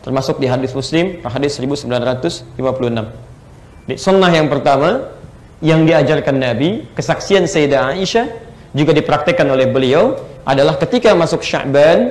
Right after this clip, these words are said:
di siang harinya sunnah Nabi perbanyak puasa. Jelas sampai sini? Ini pun, ini menarik ini. Bukan sekedar Nabi tunjukkan kepada para sahabatnya, umatnya, tapi beliau sendiri praktekkan ini.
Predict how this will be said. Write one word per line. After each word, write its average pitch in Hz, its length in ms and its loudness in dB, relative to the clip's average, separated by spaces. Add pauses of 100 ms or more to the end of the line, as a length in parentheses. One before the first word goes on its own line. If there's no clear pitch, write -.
(640)
di 156 120 2
siang 156 320 2
harinya 170 640 2
sunnah 147 320 0
Nabi 160 520 0
perbanyak 139 600 -2 (480)
puasa. 127 480 -2 (240)
Jelas 151 200 2
sampai 190 200 0
sini? - 60 -4 (1080)
Ini 170 180 6
pun, 277 200 6 (420)
ini 214 100 6
menarik 226 400 4
ini. 135 220 0 (240)
Bukan 196 260 6
sekedar 240 320 4
Nabi 214 400 4
tunjukkan 196 560 4
kepada 175 320 6
para 170 240 6
sahabatnya, 151 640 2
umatnya, 185 560 2
tapi 220 240 6
beliau 214 320 8
sendiri 247 160 4
praktekkan 214 440 2
ini. 160 120 0